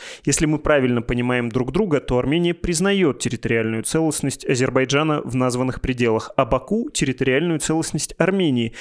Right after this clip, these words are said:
в двадцати девяти тысячах восьмиста квадратных километров». И там было дальше ещё в речи Пашиняна про то, что, ну, нужно, в общем, договариваться, нужно гарантировать права и свободы армянского населения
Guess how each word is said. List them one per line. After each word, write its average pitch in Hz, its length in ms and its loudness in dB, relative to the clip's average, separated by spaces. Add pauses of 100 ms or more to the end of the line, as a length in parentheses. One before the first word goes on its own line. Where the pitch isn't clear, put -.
(180)
в 127 80 -2
двадцати 123 380 -2
девяти 123 320 0
тысячах 165 560 -2
восьмиста 135 640 0 (240)
квадратных 127 500 0
километров». 127 680 0 (300)
И 156 100 2
там 175 200 4
было 160 180 2
дальше 131 600 2
ещё 123 400 0
в 127 320 0
речи 123 260 0
Пашиняна 131 540 -2
про - 160 -4
то, 131 160 0
что, 117 640 0 (180)
ну, 139 180 -2
нужно, 127 320 0
в 113 80 0
общем, 120 300 -4
договариваться, 139 760 2
нужно 120 500 -2
гарантировать 123 760 0
права 127 340 2
и - 120 -6
свободы 123 480 0
армянского 123 640 0
населения 113 640 -2